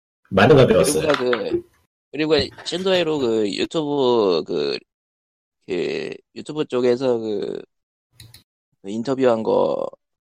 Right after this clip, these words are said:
Speaker 2: 보니까, 그 내용 보니까, 예, 일단 에로 쪽은 그 뭐 십 퍼센트 정도를 인세를 주는데 돈이 진짜 안 된대요.
Speaker 1: <clears throat> 그 이야기도 나와요.
Speaker 2: 아,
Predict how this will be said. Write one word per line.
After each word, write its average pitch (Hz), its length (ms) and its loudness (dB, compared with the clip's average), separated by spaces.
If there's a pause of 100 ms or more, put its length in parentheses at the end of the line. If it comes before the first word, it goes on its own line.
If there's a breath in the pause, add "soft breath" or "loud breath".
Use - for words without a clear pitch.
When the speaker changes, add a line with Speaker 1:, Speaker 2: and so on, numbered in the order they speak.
(340)
Speaker 2:
보니까, 110 560 -2
그 98 120 -4
내용 107 260 -6
보니까, 90 480 -8 (1200 loud breath)
예, 110 480 -2 (420)
일단 165 480 2
에로 135 240 2
쪽은 143 680 -2
그 110 160 -8
뭐 104 160 -12
십 - 220 -10
퍼센트 247 420 -4
정도를 123 640 -4
인세를 117 420 2
주는데 113 680 0 (600)
돈이 139 200 -2
진짜 127 240 0
안 76 60 0
된대요. 98 360 0 (400)
Speaker 1:
<clears throat> 143 280 6
그 - 100 0
이야기도 165 300 8
나와요. 85 420 0 (1080)
Speaker 2:
아, 69 180 -6